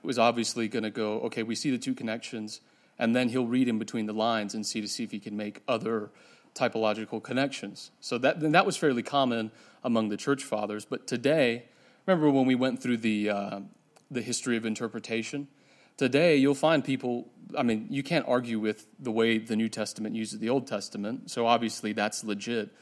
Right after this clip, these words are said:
But they wanna re-, just say, "Let's not go beyond those bounds," right? So let's kind of, because of the reason Tom said, right, it could feel, "Well, I don't know if that's legit or not." So someone,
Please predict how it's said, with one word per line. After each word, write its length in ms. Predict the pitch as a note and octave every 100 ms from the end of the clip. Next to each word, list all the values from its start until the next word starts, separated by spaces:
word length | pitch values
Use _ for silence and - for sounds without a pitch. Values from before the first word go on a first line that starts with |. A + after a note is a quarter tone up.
| - - _ -
But 120 | A#2
they 80 | C#3
wanna 260 | C#3 C3+ A#2
re-, 180 | A#2 A#2 C#3 C#3+
just 200 | B2 -
say, 320 | A2+ A2 G#2+ _ - -
"Let's 240 | B2+ A#2
not 160 | B2 B2
go 100 | A#2
beyond 340 | G#2+ G2+ G2+
those 140 | F#2+ F#2
bounds," 360 | F#2 F#2+ - - -
right? 240 | G#2 G2+ -
So 420 | - A2+ G#2+ G#2
let's 220 | A2+ A2 -
kind 260 | A#2+ A2+
of, 220 | G#2 G2+ _ _ _ _ _ -
because 500 | C#3 C3+ C3+ A2+ - -
of 280 | C#3 A#2
the 260 | A#2+ A#2 B2
reason 300 | D3+ D#3 A#2+
Tom 240 | A#2+ A#2 G#2+
said, 180 | G2+
right, 180 | G#2 G#2+
it 120 | A2+
could 120 | - A2
feel, 520 | A#2+ A#2 A2 A2 G2+ _ _ _ _ _ -
"Well, 400 | A2 G#2 G#2 - _ _ _ _ _ _ _ - -
I 120 | A2+
don't 140 | G#2+
know 160 | G2+ G2+
if 100 | G2
that's 240 | G#2 -
legit 380 | A#2 A#2 D#3 D3
or 100 | C3+
not." 260 | B2+ B2+ B2
So 100 | B2
someone, 460 | A2 C#3 B2+ A#2